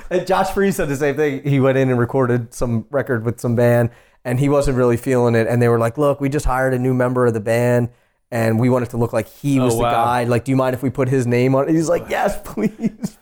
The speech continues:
Speaker 1: put it on there. It's fine. It's fine with me."
Speaker 2: Hey, how many, how many ghost drummers were there out there where they paid them to be quiet, though? Back in the day, that
Speaker 1: Yeah.
Speaker 2: used to happen all the time.
Speaker 1: Yeah.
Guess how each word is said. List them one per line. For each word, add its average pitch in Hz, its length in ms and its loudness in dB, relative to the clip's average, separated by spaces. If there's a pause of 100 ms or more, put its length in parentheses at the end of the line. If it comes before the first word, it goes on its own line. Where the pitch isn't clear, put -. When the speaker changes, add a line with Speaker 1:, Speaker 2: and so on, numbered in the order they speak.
Speaker 1:
put 160 140 -10
it - 260 -6
on - 240 -10
there. 185 180 -2
It's 156 140 -10
fine. 139 320 -2 (460)
It's 147 140 -4
fine 143 280 -2
with 135 120 -4
me." 131 300 0 (220)
Speaker 2:
Hey, 147 180 -2
how 165 160 0
many, 185 420 -2 (200)
how 175 160 -2
many 196 160 2
ghost 170 360 -2
drummers 165 280 -2
were 160 100 0
there 151 160 0
out 156 200 0
there 151 160 0
where 147 120 2
they 135 220 0
paid 190 500 -2
them 123 220 -2
to 117 60 -4
be 117 140 -6
quiet, 113 460 -4
though? 117 220 -4
Back 123 260 -4
in 127 60 -4
the 120 100 -2
day, 131 240 0
that 131 80 0
Speaker 1:
Yeah. 123 140 2
Speaker 2:
used 117 160 -4
to 113 80 -8
happen 120 320 -6
all 120 220 -6
the 107 40 -14
time. 131 340 -10
Speaker 1:
Yeah. 147 280 0